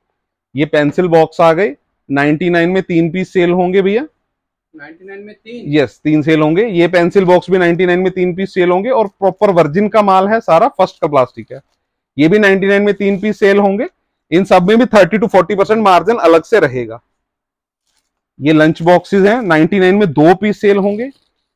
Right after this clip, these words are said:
Speaker 1: ये lunch box है, नाइंटी नाइन में तीन piece sale होंगे। ये lunch box भी नाइंटी नाइन में तीन piece sale होंगे और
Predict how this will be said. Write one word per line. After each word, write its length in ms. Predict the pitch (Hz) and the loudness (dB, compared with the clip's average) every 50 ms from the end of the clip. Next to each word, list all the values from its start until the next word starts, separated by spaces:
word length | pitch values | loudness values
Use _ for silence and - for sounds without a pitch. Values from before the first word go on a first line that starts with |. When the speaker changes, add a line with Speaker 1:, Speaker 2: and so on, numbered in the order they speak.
| - | -8
Speaker 1:
ये 180 | 123 135 165 190 | -2 0 0 2
lunch 280 | 196 202 208 202 - | 2 2 0 0 -2
box 320 | 185 196 208 196 - - 220 | 0 2 2 2 0 -2 -4
है, 240 | 220 269 285 - 160 | -4 -4 -6 -6 -4
नाइंटी 300 | 160 165 180 170 214 208 | -2 -2 0 0 0 0
नाइन 160 | 202 208 220 | 0 0 0
में 120 | 226 226 | 0 -2
तीन 280 | - - 196 214 226 185 | -2 -2 0 0 0 0
piece 200 | 214 208 - - | 0 -4 -2 -2
sale 160 | 175 156 135 | -2 0 0
होंगे। 300 | 135 143 127 123 120 123 - _ _ _ _ _ _ _ _ _ _ _ _ _ _ _ _ _ _ - | -2 -4 -6 -6 -8 -10 -12 _ _ _ _ _ _ _ _ _ _ _ _ _ _ _ _ _ _ -4
ये 140 | 131 151 180 | 2 2 4
lunch 280 | 196 202 202 202 - 175 | 4 4 2 0 0 0
box 280 | 190 196 190 - - | 2 2 0 0 -2
भी 80 | 208 220 | -2 -2
नाइंटी 300 | 208 180 170 170 156 202 | 0 0 0 0 0 0
नाइन 200 | 185 170 160 165 | 0 0 0 0
में 140 | 196 254 320 | 0 -2 -4
तीन 280 | - - 214 208 196 | -2 -2 0 0 0
piece 220 | 156 170 156 - - | 0 -2 -4 -4 -2
sale 180 | 139 123 113 | -4 -6 -6
होंगे 200 | 113 107 110 120 | -6 -12 -14 -16
और 200 | 131 - 151 - | -12 -12 -12 -10